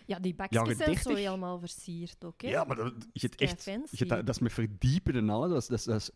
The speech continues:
Speaker 1: Ja,
Speaker 2: allee,
Speaker 1: ja.
Speaker 2: op een gegeven moment was dat zo'n idee van pure luxe.
Speaker 1: Ik kan me er alleen nog maar van die tekeningen van inbeelden.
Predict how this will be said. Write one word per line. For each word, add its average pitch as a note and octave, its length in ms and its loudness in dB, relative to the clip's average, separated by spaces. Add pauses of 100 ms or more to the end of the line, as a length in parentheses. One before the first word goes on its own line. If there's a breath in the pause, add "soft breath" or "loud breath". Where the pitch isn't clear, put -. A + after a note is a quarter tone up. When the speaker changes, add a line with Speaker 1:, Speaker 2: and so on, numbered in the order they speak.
Speaker 1:
Ja, - 100 -6
Speaker 2:
allee, A2 140 4
Speaker 1:
ja. - 100 -2
Speaker 2:
op E3+ 80 -6
een A2 60 -2
gegeven A#2+ 180 2
moment D3+ 160 4
was D3 100 2
dat C#3 120 0
zo'n B2 100 2
idee A2+ 280 4
van C3 220 0
pure C#3+ 320 4
luxe. A2 540 2 (460 soft breath)
Speaker 1:
Ik G3 100 -6
kan G#3 120 0
me G3+ 60 0
er F#3+ 100 0
alleen F#3+ 220 0
nog C4+ 140 -2
maar G#3 160 -2
van F#3+ 160 -2
die F3 260 -4
tekeningen F3+ 640 -4
van D3+ 320 -8 (420)
inbeelden. E3 680 -6